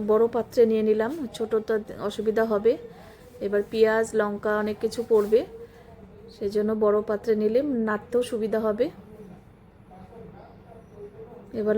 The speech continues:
লঙ্কা কুচনো দিয়ে দিলাম, এবার পেঁয়াজ কুচনো দিলাম, এবার ব্রেড ক্রাম্বস দিলাম দুই চামচ। এবার ভালো করে মিশিয়ে নেব।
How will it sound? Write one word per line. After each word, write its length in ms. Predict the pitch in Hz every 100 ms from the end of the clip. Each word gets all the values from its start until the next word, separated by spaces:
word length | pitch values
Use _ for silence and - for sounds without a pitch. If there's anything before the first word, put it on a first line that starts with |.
| 208
লঙ্কা 240 | 208 214 214
কুচনো 380 | 214 233 214 220
দিয়ে 140 | 226 214
দিলাম, 200 | 226 240 330 - - - - - - - - - - - - - -
এবার 140 | 208 208
পেঁয়াজ 240 | 220 214 208 -
কুচনো 320 | 214 226 220 220
দিলাম, 220 | 220 240 320 - - - - - - - - - - - - 440 440 - - 427 - - - - - - - 160 - - - - - - - - - - - - -
এবার 160 | 226 214 214
ব্রেড 220 | 220 214 -
ক্রাম্বস 320 | 220 220 226 -
দিলাম 240 | 220 226 269 - - - - -
দুই 120 | 226 208
চামচ। 320 | 214 214 233 - - - - - - - - - - - 170 - - - - - 160 180 - 151 156 - - - - - - - - -
এবার 140 | 202 202
ভালো 140 | 208 196
করে 140 | 202 226
মিশিয়ে 280 | 233 - 214 208
নেব। 120 | 208